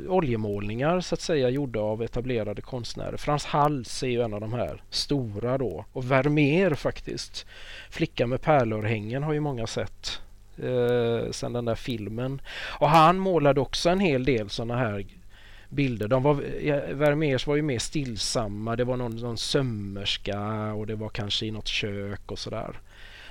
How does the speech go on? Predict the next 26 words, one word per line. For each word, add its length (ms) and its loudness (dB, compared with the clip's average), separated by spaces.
Hals 540 2
var 80 4
lite 240 2
mer, 520 -2
eh, 580 -12
det 80 -6
var 160 -4
såna 300 -4
här, 340 -2
eh, 1000 -8
gästgivargårdar 1500 0
och 80 0
det 80 0
var 120 2
lite 220 2
f-, 420 -10
fylla 1000 6
och 160 4
det 100 2
var, 400 4
eh, 180 0
ja, 380 8
men 180 2
lite 200 4
mer 200 6
sådär. 500 4